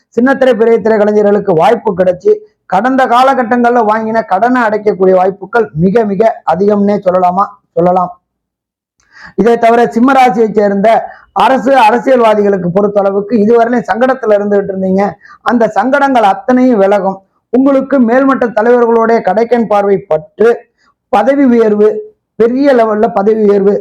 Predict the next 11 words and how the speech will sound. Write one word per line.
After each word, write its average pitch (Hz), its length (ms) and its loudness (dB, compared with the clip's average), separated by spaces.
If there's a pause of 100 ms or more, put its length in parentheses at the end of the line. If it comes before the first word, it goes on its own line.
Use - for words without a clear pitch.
(600)
அதே 226 260 2
போல 233 160 0 (360)
அரசு 254 220 0 (120)
கூட 240 200 2
இருந்த 220 200 0 (100)
லிட்டிகேஷன்ஸ் 208 680 -2
பிரச்சனைகள் 226 540 0
அத்தனையும் 220 500 -2 (380)
விலகக்கூடிய 208 560 2
வாய்ப்புகள் 208 500 -2 (160)
இந்த 233 300 2